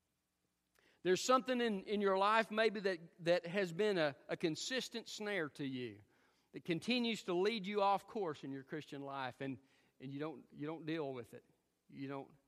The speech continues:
tear it down in your life. Um, C S Lewis, um,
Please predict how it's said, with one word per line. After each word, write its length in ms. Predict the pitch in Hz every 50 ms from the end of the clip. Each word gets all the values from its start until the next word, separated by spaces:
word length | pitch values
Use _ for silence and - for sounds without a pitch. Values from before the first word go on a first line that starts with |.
| _ -
tear 160 | - 139 135
it 100 | 120 -
down 240 | 127 123 113 107 113
in 80 | 110 107
your 120 | 107 110
life. 140 | 110 110 110 95 92 101 - _ _ _ _ _ _ _ _ _ _ _ _ _ _ _ _ _ _ _ _ _ _ _ _ _ -
Um, 280 | 117 110 110 107 101 98 101 101 _ _ _ _ _ _ _ _ _ _ _ _ _ _ _ _ _ _ _ _ _ _ _ _ _ _ _ _ _ _ _ _ _ _ _ _ _ _ _ _ _ _ _ _ 440 427 466 _ _ _ _ _ _ _ _ _ _ _ _ _ _ - - -
C 240 | - - 202 190 175
S 160 | 160 151 -
Lewis, 500 | 170 180 190 185 160 143 135 - - -
um, 340 | 139 131 123 120 117 113